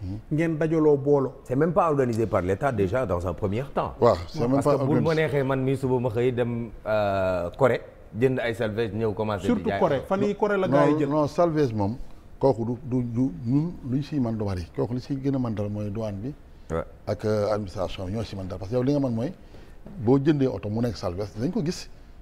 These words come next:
Speaker 1: mais bu, mais bu dikkee, ñu def ko fourrière.
Speaker 2: Mais numéro sachet bi, boo ko dugalee rek, ñu wan la moom ban, ban xeetu
Speaker 1: Ah non,
Speaker 2: choc la
Speaker 1: sa
Speaker 2: amoon.
Speaker 1: oto boo dugal fi mu toll, oto bu ma neex, mën naa xam ban choc la amoon.
Speaker 2: Ban choc la amoon,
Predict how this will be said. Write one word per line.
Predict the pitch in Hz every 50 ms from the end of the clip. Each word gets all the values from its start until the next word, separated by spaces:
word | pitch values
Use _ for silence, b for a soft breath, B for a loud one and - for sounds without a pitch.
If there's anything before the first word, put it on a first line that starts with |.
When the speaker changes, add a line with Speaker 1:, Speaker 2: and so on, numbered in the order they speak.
| b - 117
Speaker 1:
mais | 120 127
bu, | 139 127 95 - 151
mais | 165 156
bu | 160 190
dikkee, | 180 196 - 139 120
ñu | 120
def | 147 139
ko | - 185
fourrière. | - - - - 196
Speaker 2:
Mais | 196 190 190
numéro | 208 214 220 214 208
sachet | 202 220 196 - 196
bi, | 190 185
boo | 175 202 202
ko | 208 190
dugalee | 196 202 196 185 185 180
rek, | 180 180
ñu | 185 190
wan | 185 190 185 180
la | 180 170
moom | 175 180 175 165 156
ban, | 180 185 185 175 160
ban | 180 185 180
xeetu | - -
Speaker 1:
Ah | 196
non, | 185 -
Speaker 2:
choc | - 185 170
la | 170 175
Speaker 1:
sa | 180
Speaker 2:
amoon. | 190 180 202
Speaker 1:
oto | 202 202
boo | 190 208 220 208
dugal | 180 196 175 160
fi | 131 156
mu | 156
toll, | 151 143 -
oto | 151 131 143
bu | 135 151
ma | 165
neex, | 151 139 131 120
mën | 120 123
naa | 127 123 110
xam | 90 104 123 151 - - - - 123
ban | 113 131
choc | - - 123 107
la | 113 98
amoon. | - 151
Speaker 2:
Ban | 160 151
choc | - 170 147
la | 143 139
amoon, | 131 127